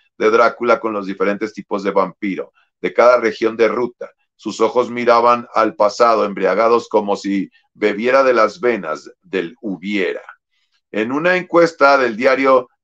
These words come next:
La Jornada, La Ruta del Hielo y la Sal destacó como uno de los mejores libros publicados en México durante mil novecientos noventa y ocho. Este libro lo puedes adquirir haciendo clic aquí en las librerías Fondo de Cultura Económica. Nacido en mil novecientos sesenta y seis en la ciudad de Puebla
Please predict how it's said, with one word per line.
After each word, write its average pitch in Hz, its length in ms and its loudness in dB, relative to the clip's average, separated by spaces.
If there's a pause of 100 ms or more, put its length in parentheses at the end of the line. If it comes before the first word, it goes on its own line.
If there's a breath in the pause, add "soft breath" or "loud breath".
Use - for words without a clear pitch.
(120)
La 151 260 2
Jornada, 127 500 2
La 98 140 4
Ruta 143 280 2
del 135 180 0
Hielo 104 500 0
y 160 140 -8
la 151 180 2
Sal 82 500 -2 (300)
destacó 143 880 2 (240)
como 127 260 0
uno 165 200 4
de 160 60 8
los 143 140 0
mejores 143 300 2
libros 160 260 -2
publicados 135 640 -2
en 110 140 -2
México 127 440 -4
durante 104 340 0
mil 113 120 -8
novecientos 120 420 -6
noventa 104 400 -2
y 113 60 0
ocho. - 340 -6 (320)
Este 165 240 -2
libro 180 240 0
lo 175 200 2
puedes 160 260 2
adquirir 147 400 0
haciendo 139 420 -2
clic 147 400 -4
aquí 131 380 -2
en 139 80 -4
las 127 120 4
librerías 113 380 0
Fondo 127 220 -4
de - 60 -6
Cultura 101 300 -6
Económica. 73 320 -8 (480)
Nacido 143 320 2
en 175 80 -2
mil 175 100 -2
novecientos 165 320 0
sesenta 131 300 -8
y 98 60 -4
seis 101 320 -4
en 90 60 -12
la 87 60 -8
ciudad 104 200 0
de 123 80 2
Puebla 82 480 0